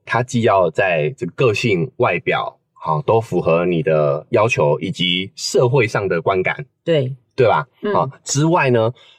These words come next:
Speaker 1: 他还要跟你有同样的性癖好。
Speaker 2: 嗯。
Speaker 1: 对不对？要，要跟你在这个性事上面的频率可能是接近的。
Speaker 2: 是。
Speaker 1: 但要知道说这个是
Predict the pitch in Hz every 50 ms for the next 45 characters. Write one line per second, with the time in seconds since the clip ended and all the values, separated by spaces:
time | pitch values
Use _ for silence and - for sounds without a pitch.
0 | _ _ _ - 139 127 120 107 113 113 107 - 113 101 101 95 87 85 76 73
1 | - 90 90 101 104 - - 113 98 85 92 98 107 87 73 - - - _ _
2 | _ _ 180 208 202 190 180 156 143 139 139 147 104 98 92 - 117 110 101 92
3 | - 120 117 113 113 - 107 107 92 80 78 - 107 95 87 87 - 95 90 95
4 | 87 82 80 - - 120 120 - - 113 117 113 98 98 95 90 85 80 80 78
5 | - - 98 92 120 135 113 92 104 85 80 82 85 107 104 - - 113 113 -
6 | 113 92 78 73 62 - - - - - 180 165 143 123 139 147 185 190 185 160
7 | - 170 151 147 139 147 135 - 143 - 139 - - 123 123